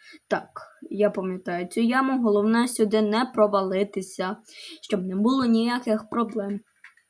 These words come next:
Достатньо однієї колоди добути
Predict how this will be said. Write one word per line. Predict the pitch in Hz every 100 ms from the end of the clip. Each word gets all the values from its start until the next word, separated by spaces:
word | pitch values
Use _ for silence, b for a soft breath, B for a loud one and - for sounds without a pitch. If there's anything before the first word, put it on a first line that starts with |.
| _ _ _ _ _ _ _ B B B B B _
Достатньо | 214 214 - 254 247 226 220
однієї | 208 208 226 233 226 214
колоди | 220 220 240 233 202
добути | 185 185 196 247 269 208 190 196